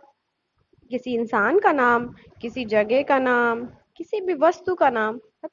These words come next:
किसी भी चीज़ का नाम, फिर किसी का भी नाम है तो वो noun होगा। देखो, बिना नाम के तो कुछ होता नहीं है, हर चीज़ का कुछ ना कुछ नाम तो होता ही है, है ना? तो हम नाम से उसको बुलाते हैं। अब उन्हीं नाम की जगह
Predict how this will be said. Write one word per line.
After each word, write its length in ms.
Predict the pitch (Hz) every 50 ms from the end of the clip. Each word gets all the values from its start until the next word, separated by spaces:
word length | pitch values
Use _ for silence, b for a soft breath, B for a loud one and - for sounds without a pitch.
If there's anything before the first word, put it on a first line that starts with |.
| _
किसी 180 | 349 359 - 392
भी 100 | 349 370
चीज़ 300 | 359 - 320 349 359 359
का 100 | - 320
नाम, 220 | 254 226 196 170 - 208 - _ _ _ _ _ _ _ _ _ _ -
फिर 80 | 311
किसी 260 | 311 - 320 - 359 339
का 120 | 370 359
भी 140 | 320 359 359
नाम 280 | 349 349 349 359 381 370
है 140 | 381 381 359
तो 160 | 370 370 349
वो 380 | 330 359 403 508 - - - _ -
noun 300 | 214 208 214 254 311 339
होगा। 280 | 359 349 330 339 349 349 - - -
देखो, 140 | 233 262 339
बिना 260 | 269 233 233 247 269
नाम 280 | 294 311 302 294 311 320
के 100 | 330 330
तो 100 | - 330
कुछ 200 | 320 349 339 359
होता 240 | 311 285 - 320 330
नहीं 160 | 330 330 320
है, 120 | 320 320 B B B B B B B -
हर 140 | - 311 339
चीज़ 280 | 330 - 370 392 392 -
का 100 | 403 403
कुछ 260 | 392 392 392 - 415
ना 80 | 392
कुछ 300 | 392 392 392 403 - -
नाम 300 | 302 254 247 277 320 349
तो 160 | 359 - 359 330
होता 260 | 269 220 202 - 196
ही 240 | 208 226 185 151 170
है, 220 | 190 143 147 - - - _ _ _ _ _ _ _ -
है 80 | 349 370
ना? 120 | 392 381 - - B B B B - -
तो 60 | 381
हम 80 | 381
नाम 320 | 330 277 254 240 269 311 349
से 140 | 349 - 359
उसको 200 | 349 - - 359
बुलाते 400 | 302 349 339 330 320 311 - 302
हैं। 160 | 294 285 294 - - - - _ _ _ _ _ _ _ _ _ _ _ _ _ _ -
अब 140 | 285 359 370 - - _ _ -
उन्हीं 340 | 294 302 330 370 403 403 339 269 240 233 220 202 185 202 196
नाम 300 | 196 185 208 262 330 381
की 160 | 381 359 339
जगह 400 | 254 240 220 196 208 233 285 359